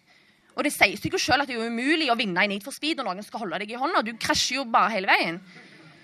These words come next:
Så jeg bestemte meg for å gjøre det enhver moden kvinne ville gjort i min situasjon. Jeg unngikk han. Skyldte på tomt kontantkort for å la være å svare på meldinger, og så sørget jeg for at vi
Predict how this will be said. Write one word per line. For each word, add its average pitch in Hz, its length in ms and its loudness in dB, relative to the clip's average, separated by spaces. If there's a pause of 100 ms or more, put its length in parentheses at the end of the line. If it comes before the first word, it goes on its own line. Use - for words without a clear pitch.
(1700)
Så - 240 -4
jeg 349 160 6
bestemte 311 440 -2
meg 277 180 -2
for 254 160 -4
å - 20 0
gjøre 247 280 0
det 240 120 2
enhver 240 480 2 (160)
moden 240 360 -8
kvinne 190 400 -6
ville 208 180 -8
gjort - 260 -14
i 208 60 -6
min 202 140 -2
situasjon. 330 600 -4 (1500)
Jeg 233 160 0
unngikk 175 320 -8
han. - 120 -8 (2000)
Skyldte 208 340 0
på 208 80 -4
tomt 190 240 -6
kontantkort 311 800 2
for 202 160 -6
å 190 160 2
la 196 80 6
være 185 160 6
å 208 60 -4
svare 175 220 4
på 202 80 0
meldinger, 277 560 2 (120)
og 302 240 6
så 359 160 -2
sørget 214 380 0
jeg 269 180 -2
for 254 240 -2
at - 160 -6
vi 196 140 -2